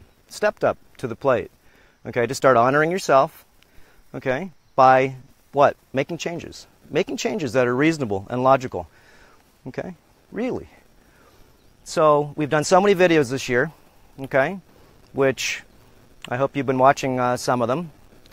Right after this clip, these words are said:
And, uh, remember, it's just my point of view, my report of findings. And there's a lot of things you can learn from there.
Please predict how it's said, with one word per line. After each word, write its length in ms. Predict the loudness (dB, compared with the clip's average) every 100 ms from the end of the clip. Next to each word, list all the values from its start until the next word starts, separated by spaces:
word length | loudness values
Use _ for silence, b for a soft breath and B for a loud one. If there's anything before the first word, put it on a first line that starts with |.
| -12
And, 560 | -4 -2 -2 -2 -2
uh, 220 | 2 4 4
remember, 440 | 2 0 0 -6 -8 -10
it's 180 | -10 -6
just 200 | -8 2
my 120 | 2
point 280 | 2 -2 -2
of 40 |
view, 240 | -2 -4 -4 _ -6
my 160 | -2
report 360 | -2 -2 -2 -2
of 80 | 0
findings. 540 | -4 -4 -6 -10 -14 b b b b -6
And 180 | -2
there's 140 | -2 0
a 40 |
lot 180 | 0 0
of 80 | 0
things 260 | -4 -4
you 80 | -4
can 160 | -2 2
learn 160 | 0
from 160 | 0 -4
there. 200 | -4 -8